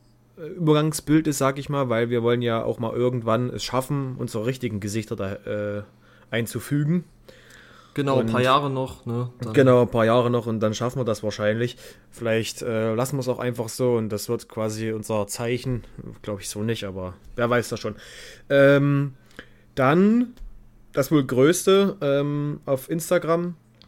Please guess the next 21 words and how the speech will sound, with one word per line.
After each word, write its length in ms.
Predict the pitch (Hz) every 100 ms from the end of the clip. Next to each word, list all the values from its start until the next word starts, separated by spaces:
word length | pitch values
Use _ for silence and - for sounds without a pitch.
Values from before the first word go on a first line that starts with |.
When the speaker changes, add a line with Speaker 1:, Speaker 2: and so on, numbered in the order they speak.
| - - _ _
Speaker 1:
Backroom 380 | 139 156 165 160
Briefing 520 | 143 170 180 175 175
heißt 300 | 151 139 -
jetzt 240 | 147 151 -
Backroom 360 | 135 - 147
Network. 460 | 139 165 98 87 - - - _
Speaker 2:
Genau. 120 | - 143
Speaker 1:
Das, 320 | 151 135 101 - - -
ähm, 720 | 143 139 135 135 135 135 135 127
also 140 | 131
der 100 | 135
Podcast 720 | 131 - 175 - 156 156 - 135
heißt 320 | 131 127 127
weiterhin 420 | 127 151 135 127
Backroom 440 | 127 127 - 107
Briefing, 460 | 104 139 180 190 196
daran 280 | 113 104 117
ändert 320 | 123 127 120
sich 200 | 110 -
nichts, 480 | 165 214 - - -
aber, 920 | 127 127 131 139 147 143 160 180 208